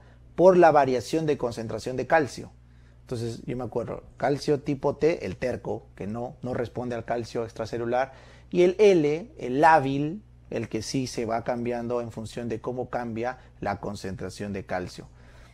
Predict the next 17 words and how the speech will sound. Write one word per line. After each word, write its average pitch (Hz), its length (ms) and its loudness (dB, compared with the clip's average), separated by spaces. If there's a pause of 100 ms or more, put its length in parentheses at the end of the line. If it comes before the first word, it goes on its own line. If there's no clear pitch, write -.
(640)
Tú - 100 -6
dirás, 120 220 -2
"Doctor, 135 420 2
pero 120 300 -2 (120)
¿por 123 220 -4
qué? 139 360 -2
¿Por 120 120 -6
qué 135 100 -4
me 127 140 -2
tranquea?". 117 600 -4 (340)
Porque - 400 -10
ha 82 80 -8
sido 104 320 -6
pregunta 87 640 -8
de 110 60 -10
examen, - 440 -20 (120)
pues, - 260 -20